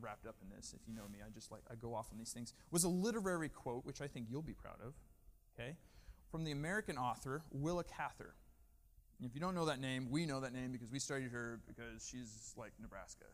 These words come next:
you know, all things. And, um, in her book, O Pioneer, she says, "There are only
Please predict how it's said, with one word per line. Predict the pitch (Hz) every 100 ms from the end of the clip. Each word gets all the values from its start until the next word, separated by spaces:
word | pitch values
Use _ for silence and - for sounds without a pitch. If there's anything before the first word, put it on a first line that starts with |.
| - -
you | -
know, | -
all | 82 80
things. | - - - - - - - - -
And, | 131 131 -
um, | 131 120
in | 180 202
her | 240
book, | 175 170 - 170
O | 175
Pioneer, | - 170 147 135
she | 117 -
says, | 139 143 127 120 - - - - - - - -
"There | 135 170 175 151
are | 143 -
only | 165 196 233 180 120 120